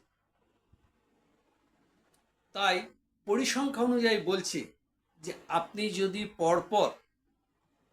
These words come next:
পাঁচটা চাষ করেন, তাহলে আপনার তিনটে চাষে লাভ হয় আর দুটো চাষে লস হয়। তাহলে আপনার আয়ের কোনো নিশ্চিত নেই।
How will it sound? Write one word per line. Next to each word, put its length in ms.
পাঁচটা 480
চাষ 320
করেন, 420
তাহলে 340
আপনার 500
তিনটে 360
চাষে 340
লাভ 400
হয় 160
আর 180
দুটো 360
চাষে 480
লস 400
হয়। 320
তাহলে 420
আপনার 680
আয়ের 480
কোনো 200
নিশ্চিত 520
নেই। 280